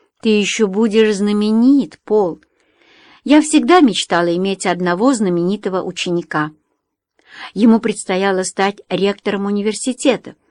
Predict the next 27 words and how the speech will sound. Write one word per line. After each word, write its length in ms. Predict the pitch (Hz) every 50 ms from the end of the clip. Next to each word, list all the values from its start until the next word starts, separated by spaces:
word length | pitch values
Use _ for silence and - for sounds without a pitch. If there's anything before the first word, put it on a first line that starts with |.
| _ _ _ _ _ -
но 120 | 151 170
великий 480 | 160 156 165 170 180 202 202 - - 180
поэт — 600 | 156 156 165 156 160 185 233 269 254 262 _ - _ _ _ - - - -
это 240 | 151 156 160 175 160
даже 420 | 156 170 175 196 190 185 208 208
лучше. 540 | 208 240 294 381 392 - - - - - - _ _ _ _ _ _ _ _ _ -
Когда-нибудь 720 | - 185 175 175 170 165 208 254 294 285 302 - - -
я 100 | 160 -
смогу 320 | - - - 208 214 247
похвастаться, 880 | 240 - 302 302 - 277 240 214 208 - - 254 254 - - 269 262 269 _ _ - - - - - - - -
что 240 | - - - 277 269
секла 480 | - - 285 - - 277 285 294 311
указкой 640 | 330 320 - - 262 247 247 254 - - - 277 269
по 160 | 269 - 277
рукам 520 | 269 269 262 269 - 214 202 202 196 180 _ _ _
выдающегося 880 | - 208 226 214 220 214 254 285 285 - - 208 185 185 185 - - 180
Пола 420 | 180 - 214 208 208 208 208 202 _ _ _ _
Ирвинга. 640 | - 202 196 175 165 165 160 160 156 156 151 151 151 - _ _ _ _ _ _ -
Но 120 | - 180 170
ведь 200 | 165 160 - -
я 120 | 185 180
никогда 400 | 185 180 180 208 196 202 220 226
не 120 | 233 240
секла 380 | 247 - - 277 - 320 381 440
тебя, 300 | 427 - 240 196 175 175
Пол, 360 | - - 185 165 156 143 - _ _ -
правда? 460 | 277 294 311 311 233 180 180 160